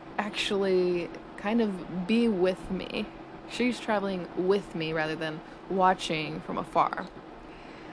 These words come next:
Um, spiritually, the way that I feel is that sometimes she is with me. And so she'll actually be on the trip with me, <laughs> which, you know, silver lining wise,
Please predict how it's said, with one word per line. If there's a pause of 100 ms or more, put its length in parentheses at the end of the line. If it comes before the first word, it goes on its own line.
(200)
Um,
spiritually, (600)
the
way
that
I
feel (120)
is
that (180)
sometimes
she
is
with
me. (1600)
And
so
she'll
actually
be (120)
on
the
trip
with
me, (400)
<laughs>
which,
you
know,
silver
lining
wise,